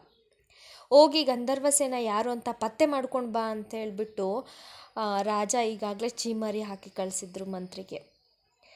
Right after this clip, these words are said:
ಇದನ್ನೆಲ್ಲ ನೆನೆಸ್ಕೊಂಡ್ಬಿಟ್ಟು ಅವನಿಗೆ ಏನಾಗುತ್ತೆ ಅಂತಂದ್ರೆ, ತಲೆ ಒಂದ್ ರೀತಿಯಾಗಿ ಸುತ್ತಿದಂಗಾಗುತ್ತೆ. ಕೊನೆಗೂ ಈ ಗಂಧರ್ವಸೇನ ಯಾರು ಅಂತ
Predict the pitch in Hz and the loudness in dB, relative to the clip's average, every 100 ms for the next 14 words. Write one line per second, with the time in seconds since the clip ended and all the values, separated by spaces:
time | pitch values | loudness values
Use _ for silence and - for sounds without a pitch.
0 | - - - 330 349 311 339 392 392 349 | -20 -8 0 2 6 6 6 4 2 2
1 | - 339 320 302 311 277 294 240 240 294 | 0 0 0 2 4 4 4 2 4 4
2 | 339 285 285 240 233 214 208 208 - 214 | 4 0 0 0 0 -2 -4 -2 -2 -2
3 | 190 240 214 202 202 202 208 196 208 277 | -2 -4 -4 -6 -8 -6 -6 -6 -4 -4
4 | 277 - - - 240 214 220 202 185 175 | -4 -12 -18 -12 -10 -8 -6 -6 -8 -10
5 | - - _ _ 196 180 226 277 302 262 | -16 -20 _ _ -8 -6 -2 2 4 4
6 | 247 240 226 240 240 220 214 202 190 196 | 2 2 -2 -2 -2 -2 0 2 2 2
7 | 196 190 | -2 -4